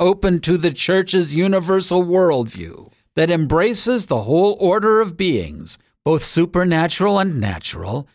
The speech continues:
in a harmonious relationship between faith and reason. The Christian religion is also the religion of the Incarnation, in which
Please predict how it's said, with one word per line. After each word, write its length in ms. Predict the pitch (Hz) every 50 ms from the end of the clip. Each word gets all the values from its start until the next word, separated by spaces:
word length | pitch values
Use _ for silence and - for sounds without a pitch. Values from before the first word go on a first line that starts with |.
| _ _
in 120 | 180 180
a 120 | 190 185 175
harmonious 960 | 156 139 170 180 160 160 156 160 170 202 240 247 247 240 233 233 208 - -
relationship 840 | 226 220 202 214 233 247 208 - - 147 143 131 - - 160 - _
between 360 | 156 147 - - 156 147 143
faith 460 | 127 - - 151 156 170 180 185 - - -
and 220 | 160 175 190 170
reason. 600 | 151 185 214 208 185 131 117 87 76 73 76 - _ _ _ _ _ _ _ _ _ _ _ _ _ _ _ _ _ _ -
The 80 | 311
Christian 420 | - - 370 381 - - - 339 302
religion 420 | 247 214 196 202 180 - 185 180
is 160 | 165 143 139 - _
also 400 | 185 190 214 202 202 - 160 156
the 140 | 143 151 147
religion 480 | 165 160 156 170 165 143 170 180 180
of 100 | 180 151
the 160 | 151 190 202
Incarnation, 1080 | 190 185 190 208 202 151 180 190 190 180 185 196 196 175 - - - 80 76 73 78 - _ _ _ _ _ _ _ _ _ _
in 140 | 214 208 214
which 260 | 202 208 202 -